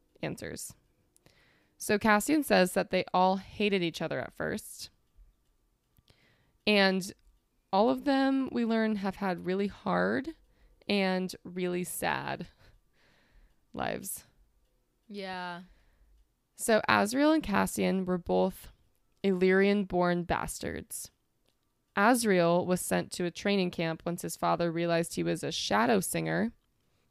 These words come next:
Speaker 1: which is a rare gift and means he's known for his stealth and has a predisposition to hear and feel things others can't, meaning he makes a great spy master,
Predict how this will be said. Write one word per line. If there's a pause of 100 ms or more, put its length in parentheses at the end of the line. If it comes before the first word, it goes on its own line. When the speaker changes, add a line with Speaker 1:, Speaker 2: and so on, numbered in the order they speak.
Speaker 1:
which
is
a
rare
gift (540)
and
means
he's
known
for
his
stealth (580)
and
has
a
predisposition
to
hear
and
feel
things
others
can't, (280)
meaning
he
makes (520)
a
great
spy
master,